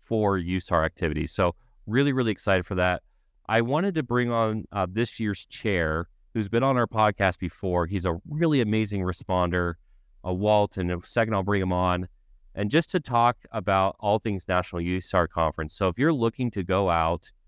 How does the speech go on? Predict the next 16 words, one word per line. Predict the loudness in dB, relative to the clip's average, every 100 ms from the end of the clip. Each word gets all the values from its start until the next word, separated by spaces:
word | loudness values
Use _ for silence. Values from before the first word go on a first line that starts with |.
| _ -12 -2
uh, | 0
to | 0 2
that | 4
event, | 4 2 2 0 -4 -14
it's | -8
happening | 0 0 0
again | -2 0 0 0
November | 0 0 2 0
sixth | -2 -6 -6 -6 -6
through | -4 -2
eighth, | -2 -2
your | 0 0
emergency | 0 -2 -4 -2
manager | 0 0 -2
or | 0
otherwise, | 0 0 0 0 -2 -6